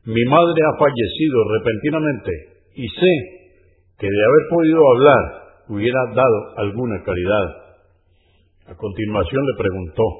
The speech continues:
"¿Obtendrá ella recompensa si yo doy una caridad en su nombre?" Dijo: "Sí." Convenido por Al-Bukhari, volumen tres, número doscientos tres, y Muslim, mil cuatro.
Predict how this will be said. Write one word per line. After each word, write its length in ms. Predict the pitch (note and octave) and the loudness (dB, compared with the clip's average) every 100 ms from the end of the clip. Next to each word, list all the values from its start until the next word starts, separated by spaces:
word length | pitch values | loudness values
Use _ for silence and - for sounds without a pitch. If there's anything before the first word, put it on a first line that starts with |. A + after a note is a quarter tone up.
| - _ _ _ _ _ _ | -16 _ _ _ _ _ _
"¿Obtendrá 640 | - G#2+ - G#2 G2+ A#2 B2+ | -4 -4 -2 -4 -2 0 4
ella 320 | B2 C#3 B2 G#2+ - | 4 4 4 2 -2
recompensa 560 | G#2 F2 B2+ C3+ A2+ F#2 - - - | -8 0 0 0 -4 -4 -8 -20 -14
si 220 | G#2+ G2 | -8 0
yo 80 | B2 | 2
doy 300 | C3 C#3 C3+ - | 4 4 2 -2
una 160 | C#3 C3 | -4 -2
caridad 440 | - G#2 G2+ A2+ D3+ D3 | 0 0 0 0 -2 -6
en 80 | G2 | -8
su 80 | B2 | -4
nombre?" 280 | C3+ C#3+ F3 - _ _ _ _ _ _ _ _ - | -4 -4 -6 -8 _ _ _ _ _ _ _ _ -10
Dijo: 280 | G#2+ G#2+ A2 - - - | -4 -4 -6 -12 -20 -6
"Sí." 120 | A#2+ E2+ - _ _ _ _ _ _ _ _ _ _ _ _ | -6 -6 -14 _ _ _ _ _ _ _ _ _ _ _ _
Convenido 500 | A2+ G#2+ G#2+ C3 D3 - | -6 -2 0 2 2 4
por 140 | A#2 | 4
Al-Bukhari, 580 | A#2 C3 B2 B2+ C3 A2 E2+ - _ - G#2+ | 4 2 0 4 4 2 -8 -18 _ -8 -2
volumen 320 | A#2 C3+ A#2+ | 0 0 -2
tres, 180 | C3 B2 | 0 -2
número 300 | B2+ B2 A#2 | -2 -2 0
doscientos 500 | G2+ F2+ B2+ A#2 A#2 - | -2 -2 -6 -4 -6 -4
tres, 240 | A#2+ A2+ A2+ - - _ _ _ _ _ | 2 2 2 -12 -20 _ _ _ _ _
y 100 | B2+ | -6
Muslim, 400 | D#3 D#3+ A#2+ F#2+ D#2+ - _ _ | 0 0 -2 -6 -10 -16 _ _
mil 240 | B2 C3+ C3+ - | -8 -6 -6 -4
cuatro. 340 | B2+ G#2+ - | 0 0 0